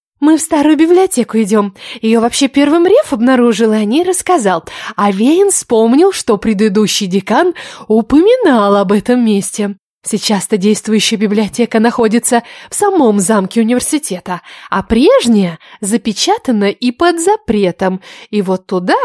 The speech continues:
студентам вообще ходить нельзя. Вроде как там собраны старые книги с опасными знаниями,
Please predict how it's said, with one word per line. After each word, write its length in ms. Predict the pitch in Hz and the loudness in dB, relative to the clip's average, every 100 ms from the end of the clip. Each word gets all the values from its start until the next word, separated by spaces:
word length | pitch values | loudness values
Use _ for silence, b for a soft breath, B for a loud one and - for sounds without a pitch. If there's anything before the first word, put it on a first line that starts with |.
| 294 | -4
студентам 640 | - - 190 180 180 160 175 | -6 -8 -4 -2 -4 -4 -6
вообще 320 | 185 - 185 | -6 -4 -6
ходить 400 | - 254 254 262 | -2 -2 -2 0
нельзя. 560 | 359 453 320 254 156 B B B - | 2 2 0 -2 -4 B B B -6
Вроде 380 | 208 320 226 233 | 0 0 0 -2
как 220 | 247 - | -4 -2
там 180 | 240 226 | -2 -2
собраны 500 | - 262 247 240 254 | -2 0 0 0 0
старые 460 | - 247 247 349 | 0 -2 2 2
книги 460 | 370 359 320 220 190 | 2 2 2 2 -2
с 100 | - | -4
опасными 540 | 220 226 196 233 247 | -2 -2 -2 0 0
знаниями, 680 | 294 294 247 185 185 185 190 | 2 0 0 0 -2 -2 -4